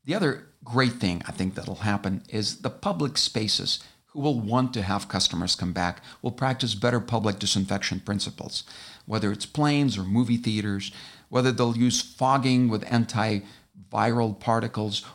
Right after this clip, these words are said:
or use ultraviolet C rays that are effective in killing viral particles at close contact,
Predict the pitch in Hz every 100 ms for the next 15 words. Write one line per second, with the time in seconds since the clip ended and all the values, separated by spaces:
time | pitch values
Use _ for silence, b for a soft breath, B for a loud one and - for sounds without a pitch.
0 | - 123 120 123 117 - 131 139 - 127
1 | 101 107 110 110 110 - - 127 110 110
2 | 110 107 107 101 107 101 95 - 101 -
3 | 101 98 B B B - - 107 104 95
4 | - 190 131 92 95 95 98 - 98 95
5 | 104 104 - - 104 - 101 104 101 104
6 | 101